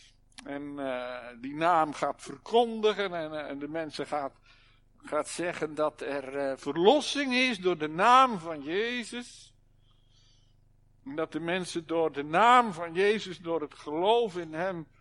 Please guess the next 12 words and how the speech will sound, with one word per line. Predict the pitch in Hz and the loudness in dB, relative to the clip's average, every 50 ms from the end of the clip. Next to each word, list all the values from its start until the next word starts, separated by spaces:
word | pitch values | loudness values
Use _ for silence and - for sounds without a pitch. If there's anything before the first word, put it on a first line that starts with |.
| _ _ _ _ _ _ | _ _ _ _ _ _
gered | - - - 139 147 156 156 190 214 214 - - | -18 -10 -8 -6 -4 0 2 2 2 2 -2 -10
kunnen | - - 226 226 214 220 220 | -6 -4 -4 -2 -2 -4 -4
worden. | 202 208 214 220 214 214 202 190 208 214 214 - _ _ _ - _ _ _ _ | -4 -2 -2 -2 -2 -4 -2 -2 -4 -4 -4 -8 _ _ _ -20 _ _ _ _
Dan | - - 196 202 208 180 | -6 -4 -4 -4 -4 -2
zijn | - 185 214 226 233 240 233 226 | 2 4 4 4 4 4 2 2
er | 220 226 220 214 202 185 | 2 4 4 2 2 0
die | 175 196 214 208 | -2 -4 -4 0
dat | 185 196 190 185 - - | 4 4 4 4 4 2
evangelie | 196 208 214 226 202 151 180 175 190 175 151 - 190 202 226 220 220 185 196 196 180 | 2 4 4 4 4 0 -2 -2 -2 -4 -4 -2 0 2 2 2 2 0 -4 -6 -6
van | - 180 180 185 170 | -6 -4 -4 -4 -4
harte | 165 170 185 196 185 185 - 175 165 | 0 4 4 4 4 4 0 0 0
aanvaarden. | - - 170 160 156 147 139 - 151 151 165 185 196 196 208 202 190 165 180 185 180 | 0 0 0 0 -2 -4 -4 -2 0 2 4 6 6 6 6 4 2 -2 -2 -4 -6